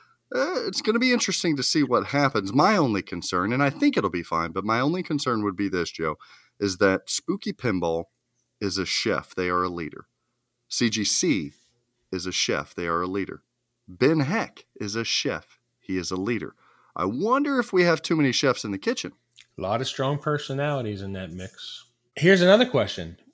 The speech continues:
Speaker 2: With Chicago Gaming, w-, w-, what are they doing? If this is their next endeavor, what's happening to the next remake? What's happening to the public,
Speaker 1: Yeah.
Speaker 2: uh, to the rumors of their, their original themes?
Speaker 1: Yep,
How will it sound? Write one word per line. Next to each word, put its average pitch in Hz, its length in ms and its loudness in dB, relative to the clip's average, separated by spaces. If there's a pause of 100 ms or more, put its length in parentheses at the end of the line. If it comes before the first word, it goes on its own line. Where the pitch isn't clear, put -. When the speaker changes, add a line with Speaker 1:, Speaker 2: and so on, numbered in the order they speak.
Speaker 2:
With 135 180 0
Chicago 165 460 2
Gaming, 160 580 0
w-, 117 300 -10
w-, 117 260 -4
what 131 240 -2
are 226 40 -4
they 165 120 2
doing? 165 300 0 (1200)
If 127 200 -6
this 202 220 4
is 190 100 -2
their 170 120 2
next 160 300 0
endeavor, 127 720 2
what's 107 500 -6
happening 160 420 0
to 139 100 -6
the 123 100 -2
next 123 320 -2
remake? 170 400 0
What's 113 160 -2
happening 131 400 0
to - 160 -6
the 104 280 0
public, 240 380 0
Speaker 1:
Yeah. 110 220 -4
Speaker 2:
uh, 87 120 -4 (220)
to - 100 -2
the 113 80 0
rumors 139 440 4
of 107 120 2
their, 107 360 2
their 104 240 0
original 131 480 0
themes? 170 720 0
Speaker 1:
Yep, 127 340 2